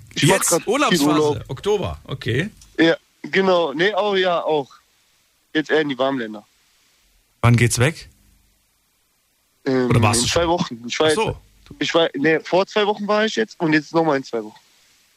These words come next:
Speaker 2: Ach, das heißt, jetzt heißt, jetzt ist erstmal Entspannung angesagt.
Speaker 1: Jetzt erstmal Entspannung angesagt, genau.
Speaker 2: Wie lange?
Speaker 1: Ähm, ich hab voraussichtlich ein Jahr geplant.
Speaker 2: Ein Jahr nix machen.
Speaker 1: Genau, ein volles Jahr.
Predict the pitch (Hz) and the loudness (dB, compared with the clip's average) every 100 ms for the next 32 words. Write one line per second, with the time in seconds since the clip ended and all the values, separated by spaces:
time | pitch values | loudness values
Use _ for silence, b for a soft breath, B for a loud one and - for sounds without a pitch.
0 | _ 110 104 - 123 156 - 131 - 120 | _ -4 -2 0 0 0 0 0 0 0
1 | 131 131 135 123 113 120 101 101 98 90 | 0 0 0 0 4 4 4 2 2 2
2 | 82 78 71 - - - _ _ _ _ | 2 0 0 -2 -6 -12 _ _ _ _
3 | _ _ - 160 180 - 151 151 131 120 | _ _ 2 4 4 2 0 0 -6 -4
4 | 127 127 117 113 107 110 104 117 113 110 | -2 0 0 -2 -2 -2 0 0 2 2
5 | 113 151 160 123 - - _ _ _ _ | 2 2 2 0 -4 -10 _ _ _ _
6 | _ _ _ - - _ _ - B B | _ _ _ -20 -20 _ _ -10 B B
7 | B B - 147 151 156 151 190 - 180 | B B 0 2 4 2 2 -2 -2 0
8 | 180 190 180 - 156 - 165 156 147 - | 0 -2 -4 -2 0 0 2 0 0 -4
9 | - - - 123 117 - - B B B | -10 -8 -4 -2 -4 -8 -12 B B B
10 | B B - 139 233 214 160 175 240 240 | B B -4 0 2 2 2 0 -2 -8
11 | _ _ _ _ - 117 - - 104 85 | _ _ _ _ -2 0 -2 -4 -2 -2
12 | - - 139 127 123 131 131 127 123 143 | -2 0 2 4 2 0 -2 -4 -2 -4
13 | 113 | -4